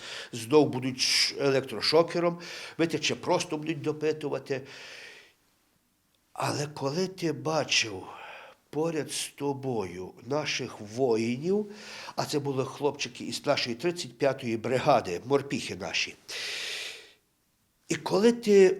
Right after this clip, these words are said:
в цього юнака, якому двадцять три, двадцять п'ять років, в очах не бачив страху, і коли ти дивишся на цю дитину, і ти бачиш приклад оцієї відваги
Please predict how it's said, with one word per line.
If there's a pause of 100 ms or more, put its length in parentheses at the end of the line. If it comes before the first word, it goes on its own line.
в
цього
юнака,
якому
двадцять
три,
двадцять
п'ять
років, (360)
в
очах (120)
не
бачив
страху, (1400)
і
коли
ти (360)
дивишся
на
цю
дитину,
і
ти
бачиш (840)
приклад
оцієї
відваги